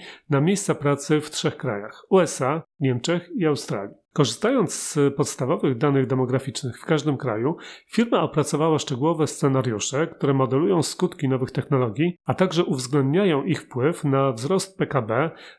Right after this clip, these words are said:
do dwa tysiące trzydziestego roku. Z tych badań wynika, że automatyzacja zmniejszy w badanych krajach liczbę zarówno niewykwalifikowanych miejsc pracy, jak i tych bardziej zaawansowanych,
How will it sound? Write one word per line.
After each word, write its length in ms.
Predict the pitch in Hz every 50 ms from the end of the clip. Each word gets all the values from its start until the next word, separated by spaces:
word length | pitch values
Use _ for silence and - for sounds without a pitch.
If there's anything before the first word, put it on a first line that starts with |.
| -
do 180 | 139 123 165 180
dwa 200 | 156 135 147 147
tysiące 400 | 147 - - 151 135 - 156 147
trzydziestego 640 | 147 - - 139 123 135 131 - 147 131 120 131 120
roku. 260 | 101 95 - - - - _ _ _ _ _ _ _ _
Z 140 | - - -
tych 160 | - 131 117
badań 320 | 135 196 240 254 202 156 123
wynika, 540 | 131 139 123 113 - - 120 120 139 151 - _ _
że 340 | - 135 131 143 147 147 156 -
automatyzacja 1040 | - 147 131 - 147 143 135 131 - 139 117 180 196 190 - - 135 127 147 165 160 - - - _ _
zmniejszy 600 | - 120 113 120 143 165 196 214 196 - - 139
w 60 | 110
badanych 460 | 117 135 131 120 139 139 135 135 - -
krajach 400 | - 127 123 120 131 135 135 -
liczbę 340 | 170 180 139 135 117 127
zarówno 520 | 120 113 143 165 180 160 165 151 147 143 - -
niewykwalifikowanych 1120 | 165 131 135 151 160 180 170 - - 147 131 110 - 143 - - 131 131 127 131 123 - -
miejsc 240 | 131 131 127 - -
pracy, 420 | - 127 120 117 - - 180 233 240
jak 200 | 180 151 - 156
i 60 | 151
tych 200 | - 196 165 139
bardziej 380 | 123 139 143 139 - 143 160 151
zaawansowanych, 920 | 131 156 151 139 151 151 143 - 170 151 147 131 107 95 95 - - _